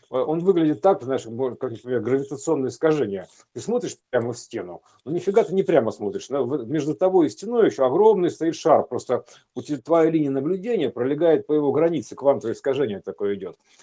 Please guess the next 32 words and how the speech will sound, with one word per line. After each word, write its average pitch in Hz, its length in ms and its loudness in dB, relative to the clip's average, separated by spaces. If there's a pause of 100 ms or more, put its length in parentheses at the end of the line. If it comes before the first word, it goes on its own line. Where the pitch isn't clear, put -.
(180)
И 135 100 -6
поэтому 151 360 4
сигнал 208 340 4
просто 139 240 0
его 135 220 2
огибает, 156 800 2
то 120 80 -10
есть 107 140 -8
фактически 127 560 -4
из-за 117 160 -10
того, 196 260 4
что - 160 -4
он 131 80 -8
как 131 140 -6
бы 127 280 0
на 139 180 -6
другой 165 300 2
частоте 160 380 -4
находится. 98 600 -8 (220)
Но 190 80 0
он 233 120 0
тут 226 260 -4
же 117 100 -4
находится, 113 520 -6
просто 135 340 -4 (240)
ты 214 80 -4
его 190 180 0
квантово 151 500 0
огибаешь. 127 680 -2 (260)
Вот, 104 180 -8
э, 113 80 -2
наблюдением. 120 640 -4